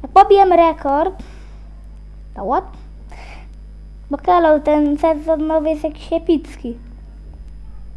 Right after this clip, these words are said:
Taka gra mi się to podoba, no i panie.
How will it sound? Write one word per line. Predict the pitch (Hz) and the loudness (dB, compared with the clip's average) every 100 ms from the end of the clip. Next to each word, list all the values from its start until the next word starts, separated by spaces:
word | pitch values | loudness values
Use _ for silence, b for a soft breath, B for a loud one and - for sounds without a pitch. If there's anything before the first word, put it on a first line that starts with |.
| - - - - - - - - - | -16 -16 -16 -18 -18 -18 -18 -18 -6
Taka | 294 311 330 | -4 2 2
gra | 302 311 302 | 6 8 8
mi | 302 | 8
się | - | 0
to | 392 | -4
podoba, | 403 403 392 427 403 330 | 0 0 8 10 12 8
no | 262 254 | 2 0
i | 254 254 | -2 -4
panie. | - 269 254 240 | -2 2 2 0